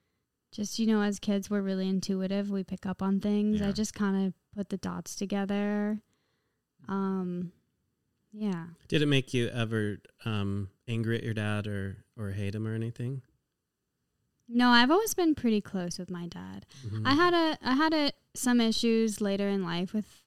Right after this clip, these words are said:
Speaker 1: with him that, you know, we resolved, and it wasn't because, like, he was gay. It was more, um, other things and, you know, typical, like, father-daughter stuff.
Speaker 2: Mm-hmm.
Speaker 3: Yeah.
Speaker 1: And, but I
Speaker 2: Yeah.
Speaker 1: never was, like, resentful that he was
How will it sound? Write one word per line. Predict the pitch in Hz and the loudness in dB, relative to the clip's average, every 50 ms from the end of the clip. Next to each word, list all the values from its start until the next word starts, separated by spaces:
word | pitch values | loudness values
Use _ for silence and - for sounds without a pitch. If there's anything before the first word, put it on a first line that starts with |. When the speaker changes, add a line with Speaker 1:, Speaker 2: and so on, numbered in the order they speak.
| _ - | _ -14
Speaker 1:
with | 226 214 208 208 208 - | -8 -4 -2 -2 -4 -2
him | - 240 240 233 233 233 240 240 240 240 - - _ _ - 214 208 202 | 0 0 2 2 4 4 4 2 2 0 -2 -6 _ _ -20 -20 -14 -6
that, | 220 233 226 220 - - - - | -2 0 0 0 -2 -6 -12 -8
you | - 285 277 | -2 2 2
know, | 226 214 | 4 4
we | 214 226 233 | 4 4 2
resolved, | 226 226 226 190 202 175 - 180 190 196 - - | 2 2 2 2 0 -2 -2 -2 -4 -4 -2 0
and | 226 233 | 2 2
it | 240 247 - | 2 2 0
wasn't | 220 254 254 269 262 247 226 - - | 0 0 2 2 2 2 2 0 -4
because, | 214 - - 214 202 - | -8 -6 -4 -4 -4 -2
like, | 185 180 185 | -4 -6 -6
he | - - 196 | -4 -4 -4
was | 190 185 185 - | -4 -4 -6 -6
gay. | - 185 175 175 | -6 -6 -4 -4
It | 170 | -4
was | - 185 190 180 | -6 -6 -4 -4
more, | 190 180 175 180 185 180 185 - _ _ _ _ _ _ _ _ _ _ _ _ _ _ 214 196 | -4 -4 -4 -6 -6 -6 -6 -8 _ _ _ _ _ _ _ _ _ _ _ _ _ _ -14 -10
um, | 175 170 165 165 165 165 175 165 170 - _ _ _ _ _ _ _ _ _ _ _ _ _ _ _ _ _ _ _ _ _ _ _ _ _ _ _ _ _ _ _ _ _ - 254 | -6 -6 -4 -4 -4 -4 -4 -6 -8 -10 _ _ _ _ _ _ _ _ _ _ _ _ _ _ _ _ _ _ _ _ _ _ _ _ _ _ _ _ _ _ _ _ _ -8 -4
other | 208 202 202 208 208 | -2 0 2 2 2
things | 196 - - 202 196 190 190 190 190 190 190 185 190 | 2 0 0 0 0 0 0 0 0 0 0 0 0
and, | 175 170 170 170 170 170 - _ _ _ _ _ _ _ _ _ _ _ _ _ _ _ _ - | -2 -2 -2 -2 -4 -6 -6 _ _ _ _ _ _ _ _ _ _ _ _ _ _ _ _ -4
you | 233 214 | -2 0
know, | 190 175 175 175 196 | 0 0 0 -4 -4
typical, | - - 208 - 190 185 - - 196 180 | -6 -6 -6 -6 -6 -6 -4 -4 -2 -2
like, | 175 170 185 185 - | -2 -2 -4 -4 -6
father-daughter | - 185 180 180 196 196 190 - 175 170 180 190 175 185 | -8 -6 -4 -2 -2 -2 -2 -2 -4 -4 -2 -2 -4 -4
stuff. | 165 - - 202 196 196 190 196 208 196 | -4 -4 -4 -4 -4 -4 -4 -4 -4 -4
Speaker 2:
Mm-hmm. | 196 190 | 0 2
Speaker 3:
Yeah. | 196 - | 2 2
Speaker 1:
And, | 214 247 247 226 214 | 2 2 -2 -2 2
but | 240 233 | 4 6
I | 247 254 | 6 8
Speaker 2:
Yeah. | 247 | 8
Speaker 1:
never | 262 269 285 294 311 302 294 | 8 6 6 6 4 4 4
was, | 262 240 233 - | 4 4 2 2
like, | 208 196 - | 0 0 0
resentful | 214 196 202 202 202 185 185 180 - - 196 190 | 2 2 2 2 2 0 0 -2 -2 -4 -4 -2
that | - 190 | -2 -2
he | 185 185 180 | -2 -2 -2
was | 180 175 175 185 180 - | -2 -2 -2 -4 -6 -10